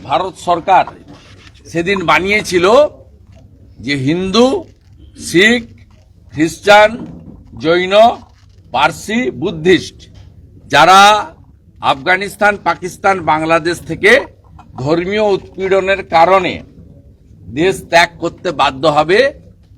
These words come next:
তাদেরকে সিএ এর আওতায় ভারত তাদেরকে যথাযথ আইনি সুরক্ষা দেবে। এই আইনের যে যারা বিরোধিতা করেছিলেন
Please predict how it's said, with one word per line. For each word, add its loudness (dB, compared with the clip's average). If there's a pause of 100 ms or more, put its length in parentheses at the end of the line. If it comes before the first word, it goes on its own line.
(200)
তাদেরকে -2 (420)
সিএ 2
এর -2
আওতায় -2 (960)
ভারত 0 (1400)
তাদেরকে -2
যথাযথ -4 (400)
আইনি 0
সুরক্ষা -12
দেবে। -18 (880)
এই 2
আইনের 0
যে 2 (400)
যারা 2
বিরোধিতা 0
করেছিলেন -6